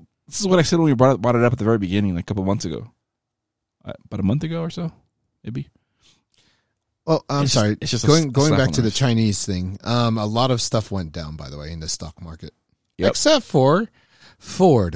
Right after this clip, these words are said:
Speaker 2: which is an American company. Just saying.
Speaker 1: I'm surprised 'cause of the chip shortages. That should have affected them.
Speaker 2: Nah, it's still going. It's still, it was decent. Not up,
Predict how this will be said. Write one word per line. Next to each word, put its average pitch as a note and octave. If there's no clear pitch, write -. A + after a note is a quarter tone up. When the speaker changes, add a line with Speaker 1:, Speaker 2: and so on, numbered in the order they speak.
Speaker 2:
which F#2+
is F#2
an F#2+
American G#2+
company. G#2+
Just C#3+
saying. E2
Speaker 1:
I'm D3
surprised F2+
'cause C#2
of D#2+
the A#1
chip -
shortages. -
That -
should -
have -
affected -
them. -
Speaker 2:
Nah, G3+
it's -
still G3
going. C3+
It's C#3+
still, C#3+
it B2
was A2+
decent. F#2+
Not A2
up, G2